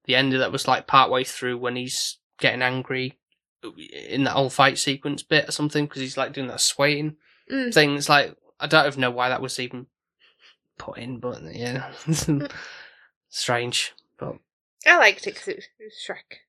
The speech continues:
Speaker 1: Mm.
Speaker 2: Made me smile anyways.
Speaker 1: Mm.
Speaker 2: I was kinda glad the film was ending at that point.
Speaker 1: Mm-hmm.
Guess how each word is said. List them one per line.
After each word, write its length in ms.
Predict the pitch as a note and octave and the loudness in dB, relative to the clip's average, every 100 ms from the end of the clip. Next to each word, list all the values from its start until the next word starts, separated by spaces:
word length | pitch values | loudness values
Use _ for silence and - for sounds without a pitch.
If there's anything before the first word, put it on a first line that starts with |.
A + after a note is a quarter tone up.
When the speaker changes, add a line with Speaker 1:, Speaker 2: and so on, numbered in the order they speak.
| - - | -20 -20
Speaker 1:
Mm. 40 | _ _ _ _ _ _ _ _ _ - | _ _ _ _ _ _ _ _ _ -2
Speaker 2:
Made 120 | F3+ | -2
me 80 | E3+ | 0
smile 320 | G3 E3+ E3 | 4 6 6
anyways. 460 | F3 E3+ F3 - - | 2 -2 -4 -8 -12
Speaker 1:
Mm. 100 | C3 - - - - - _ _ _ _ _ - - - | -14 -14 -16 -16 -20 -20 _ _ _ _ _ -18 -10 0
Speaker 2:
I 60 | |
was 100 | A3+ | 2
kinda 180 | G3 F3+ | 4 2
glad 220 | F3 E3 | 4 -2
the 60 | F3 | -4
film 260 | - D#3 E3 | -8 -6 -8
was 100 | F3 | -10
ending 320 | E3+ F3 E3 | -10 -10 -10
at 100 | F2 | -12
that 160 | - | -12
point. 120 | D3 D#3+ | -12 -8
Speaker 1:
Mm-hmm. 200 | C#3 | -8